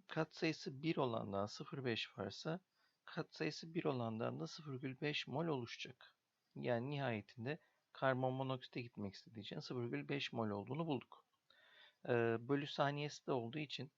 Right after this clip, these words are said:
birim olarak bölü saniyemiz de yanımızda geldi. Şimdi iş bunu grama çevirmek.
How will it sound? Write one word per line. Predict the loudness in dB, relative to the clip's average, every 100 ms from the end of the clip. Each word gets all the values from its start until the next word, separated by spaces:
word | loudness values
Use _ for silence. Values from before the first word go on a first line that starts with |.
| _
birim | -4 0 0
olarak | 0 -2 -4 _ _ _ 0
bölü | 0 -2
saniyemiz | -2 0 0 -2 -6 -10 -8
de | -8 -8 -4
yanımızda | -4 -2 -6 -4
geldi. | 2 2 2 -6 _ _ -20 -20 -20 -20 -18 -6
Şimdi | -2 -2 0
iş | 0 0 -2 -6 0
bunu | 2 2
grama | 6 6 6 2
çevirmek. | 0 0 -2 -6 -12